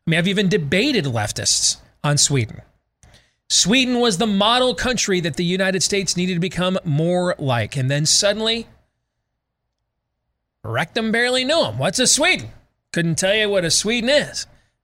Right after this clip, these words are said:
I don't know Sweden from a Vegas shooter or a Nation of Islam police killer. I don't, I don't, I don't know who, what is a Sweden? Never heard of the place. That's why, you know,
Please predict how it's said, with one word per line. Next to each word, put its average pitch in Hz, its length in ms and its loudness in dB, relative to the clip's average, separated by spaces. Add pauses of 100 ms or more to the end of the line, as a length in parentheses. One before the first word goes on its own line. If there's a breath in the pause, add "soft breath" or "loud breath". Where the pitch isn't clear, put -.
(240)
I 165 160 -2
don't 208 120 2
know 180 140 2
Sweden 196 420 0
from 180 160 0
a 165 60 0
Vegas 185 420 0
shooter 214 480 0 (360 loud breath)
or 156 120 2
a 156 40 2
Nation 220 440 0
of 214 80 -2
Islam 240 400 0
police 262 340 0
killer. 120 340 0
I 175 120 0
don't, - 120 -8
I 131 100 -2
don't, - 200 -6
I 151 140 -2
don't 262 160 -4
know 185 240 0
who, 254 240 -2 (240 loud breath)
what 254 160 2
is 226 100 2
a 196 60 2
Sweden? 160 320 2
Never 220 180 4
heard 339 240 4
of 427 60 4
the 165 80 0
place. 180 560 0 (800 loud breath)
That's 180 280 2
why, 180 220 4
you 185 220 0
know, 143 500 2